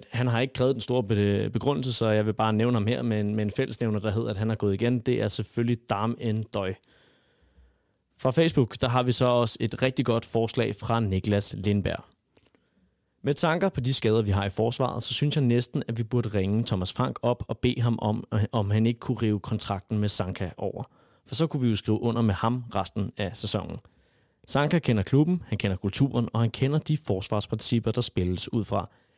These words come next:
Han kender en stor del af trænerstaben, og han har været med i mesterskabskampe før, så han ved lige præcis, hvad der kræves. Han er jo bare en kæmpe legende, så, øh, så ham så om spil i går, og der så han fedt ud." På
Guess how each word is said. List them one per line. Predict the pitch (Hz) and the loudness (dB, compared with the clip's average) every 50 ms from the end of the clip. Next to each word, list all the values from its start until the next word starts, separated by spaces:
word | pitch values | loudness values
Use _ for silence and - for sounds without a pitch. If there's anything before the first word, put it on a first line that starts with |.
| _ _ _ _ | _ _ _ _
Han | - 113 110 | -6 -4 -2
kender | - 117 113 117 | 0 0 2 2
en | 107 98 | 0 0
stor | - - 110 113 | -2 -2 -4 -2
del | 110 - 117 110 95 | 0 0 0 0 -2
af | 90 | -4
trænerstaben, | - - 110 113 127 131 - 131 117 110 107 110 107 - - _ _ _ _ - | -4 -2 0 0 0 0 0 0 0 2 0 -2 -4 -8 -12 _ _ _ _ -6
og | - 120 | -4 -2
han | 123 | -2
har | 123 123 | 0 0
været | 113 120 117 117 | 0 2 2 4
med | 113 117 120 135 120 - | 4 4 4 2 2 0
i | 123 | 0
mesterskabskampe | 117 110 113 113 - 135 - - 120 107 - - 104 90 90 95 | 2 2 2 0 -2 -4 -4 -4 -4 -4 -4 -4 -4 -4 -4 -6
før, | - - 135 139 - - - _ _ _ _ - | -4 -2 0 -2 -2 -4 -10 _ _ _ _ -6
så | - 131 | -2 0
han | 123 123 117 117 | 0 2 2 0
ved | 135 127 - 110 | 0 -2 -4 -4
lige | 107 113 131 131 | -4 -2 -2 -2
præcis, | - - 117 - 113 110 - | -2 -4 -4 -4 -4 -6 -6
hvad | - - - | -8 -8 -8
der | - | -8
kræves. | - - - - 98 - - - _ _ _ _ _ _ _ _ _ _ | -8 -8 -8 -8 -8 -10 -12 -16 _ _ _ _ _ _ _ _ _ _
Han | - - 123 | -4 0 2
er | 123 | 2
jo | 120 | 2
bare | 113 - 113 120 120 - | 2 2 0 0 0 -2
en | 113 101 | -4 -4
kæmpe | - - - 139 147 135 151 151 - | -4 -2 -2 0 0 0 -2 -2 -2
legende, | - 113 107 - 107 98 98 98 113 117 120 - _ _ _ _ _ _ _ _ _ - | -2 -4 -2 -2 0 0 0 0 0 -2 -4 -4 _ _ _ _ _ _ _ _ _ -12
så, | - - 117 | -2 0 2
øh, | 110 107 104 104 104 104 104 104 - - | 4 4 4 4 4 4 2 2 0 -4
så | - - | -4 -4
ham | 107 101 120 127 135 139 127 - _ _ _ | -2 -2 -2 -2 -4 -6 -10 -14 _ _ _
så | - - 175 | -4 -2 -2
om | 170 - 139 | -2 -2 -2
spil | - - - 123 123 | -2 -2 -2 0 0
i | 131 | 0
går, | - 120 117 117 - - | 0 0 0 -2 -2 -6
og | 117 110 - | -6 -4 -4
der | 95 92 | -4 -4
så | - - 107 | -2 -4 -4
han | 92 104 98 92 92 - - | -2 -2 -4 -6 -8 -8 -6
fedt | - 104 98 | -6 -6 -4
ud." | 92 - - - _ _ _ _ _ _ _ _ _ _ _ _ _ _ _ _ _ _ _ _ _ _ | -6 -10 -14 -18 _ _ _ _ _ _ _ _ _ _ _ _ _ _ _ _ _ _ _ _ _ _
På | - 143 147 143 139 131 | 2 4 4 4 4 2